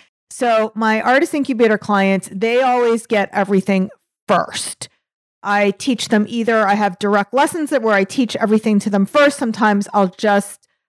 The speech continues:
when we have an, uh, Ask Miriam Anything call, I'll say, "Hey, here's this research I really want you to see right now," even if it's not part of a structured lesson. So they're getting everything first, and I would love to have you in there.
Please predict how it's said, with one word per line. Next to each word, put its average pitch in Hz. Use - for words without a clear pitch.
when 202
we 208
have 196
an, 196
uh, 190
Ask 214
Miriam 202
Anything 285
call, 240
I'll 214
say, 214
"Hey, 240
here's 269
this 262
research 220
I -
really 214
want 208
you 208
to 196
see 190
right 180
now," 170
even 196
if 185
it's -
not 180
part 185
of -
a 170
structured 165
lesson. 190
So 240
they're 285
getting 330
everything 214
first, 220
and 220
I 247
would 311
love 220
to 214
have 185
you 170
in 165
there. -